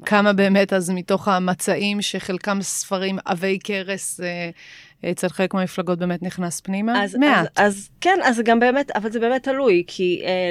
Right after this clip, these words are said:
Speaker 2: כולנו היא דוגמה טובה, צריך להגיד, גם יש עתיד ב-, אה, בממשלה שלושים ושלוש הכניסה חלק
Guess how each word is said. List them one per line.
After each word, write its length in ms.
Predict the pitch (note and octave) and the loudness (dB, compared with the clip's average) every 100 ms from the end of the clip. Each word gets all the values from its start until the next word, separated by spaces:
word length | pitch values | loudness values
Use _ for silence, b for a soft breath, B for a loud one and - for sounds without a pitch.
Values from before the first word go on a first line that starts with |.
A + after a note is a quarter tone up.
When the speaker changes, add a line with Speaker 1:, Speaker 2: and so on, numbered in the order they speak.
| E3 | -4
Speaker 2:
כולנו 480 | - G#3 G#3 G#3+ G#3 | 0 2 4 2 0
היא 80 | F#3 | 0
דוגמה 260 | F3+ F#3+ | 0 0
טובה, 360 | F#3+ F3+ F#3 A#3+ | 0 -2 0 -2
צריך 220 | A3+ - | -2 -2
להגיד, 280 | F#3 E3+ F3+ | 0 2 0
גם 200 | F#3 F#3 | 0 0
יש 240 | F3+ F3 | -2 -4
עתיד 360 | E3+ - F3+ E3 | -8 -4 -2 -2
ב-, 60 | E3+ | -2
אה, 340 | E3 - E3 | -2 -2 -4
בממשלה 440 | E3 E3+ E3 E3+ E3+ | -2 -4 -4 -4 -4
שלושים 280 | F3+ E3 F3 | -6 -8 -8
ושלוש 440 | F3 D#3+ F#3 F3 - B B - | -6 -2 -2 -4 -12 B B -8
הכניסה 400 | - G#3+ G3 G3+ | 0 0 0 -4
חלק 460 | - G3 G3 - | 0 0 0 -6